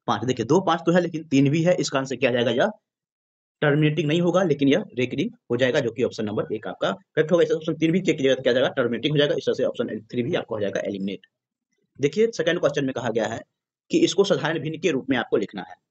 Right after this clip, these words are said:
तो देखिए क्या कहा गया है, ज़ीरो पॉइंट टू फ़ाइव और उसके बाद ज़ीरो पॉइंट टू है, फ़ोर फ़ाइव, फ़ोर फ़ाइव पे क्या है, आपको रेकरिंग है, इसको आप सिंपल, सिंपलेस्ट फॉर्म में आपको लिखना है। तो सबसे पहले क्या करते हैं, देखिए डेसिमल के बाद जो भी नंबर दिया हुआ है उसको हम लोग लिख, नोट करेंगे। देखिए कितना है तो दो सौ पैंतालीस लिख लेंगे।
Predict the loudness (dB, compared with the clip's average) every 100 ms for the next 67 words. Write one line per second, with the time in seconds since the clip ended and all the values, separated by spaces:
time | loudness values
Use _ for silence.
0 | _ _ -2 0 2 2 0 0 -2 0
1 | 0 2 2 2 0 -4 -4 -4 0 -2
2 | -2 -8 _ _ -4 2 2 2 0 0
3 | -4 0 2 2 0 -2 -2 0 2 0
4 | 2 2 2 2 0 4 4 4 0 -2
5 | -2 -2 0 0 0 -2 -2 -2 0 -2
6 | -2 -4 -6 -6 -8 -12 -6 0 0 0
7 | -2 -2 -4 _ -10 -2 -2 -2 -8 -10
8 | -6 -4 0 2 2 2 0 0 0 0
9 | -2 -4 _ _ _ _ _ _ -2 -2
10 | 2 2 4 4 4 2 0 0 2 2
11 | 2 2 0 -2 -4 -6 -4 -4 -4 -6
12 | -6 -6 -8 -10 -10 -8 -2 0 0 0
13 | 0 0 -4 -2 -4 -4 -12 -14 -18